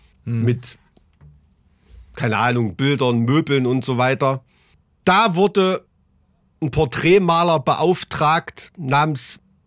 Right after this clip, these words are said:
Speaker 2: Leonardo da Vinci ein Porträt
Speaker 1: Hm.
Speaker 2: von ihr anzufertigen.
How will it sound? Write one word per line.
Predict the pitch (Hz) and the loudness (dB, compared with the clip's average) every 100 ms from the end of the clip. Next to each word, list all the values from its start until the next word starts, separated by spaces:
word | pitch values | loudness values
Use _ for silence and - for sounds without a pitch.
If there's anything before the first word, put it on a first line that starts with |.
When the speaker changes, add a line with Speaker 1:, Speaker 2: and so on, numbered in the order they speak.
| _ _ - | _ _ -2
Speaker 2:
Leonardo | 147 143 139 165 175 | 2 2 2 0 0
da | 151 127 | 0 0
Vinci | 135 175 - 160 160 160 - _ _ - | 0 -2 -4 -2 -2 -4 -6 _ _ -8
ein | 135 | -6
Porträt | 139 131 143 147 | -2 -2 0 0
Speaker 1:
Hm. | |
Speaker 2:
von | 123 117 | 0 -2
ihr | 107 | 0
anzufertigen. | 95 95 - 90 101 - 95 - | -2 -6 -10 -8 -6 -6 -10 -12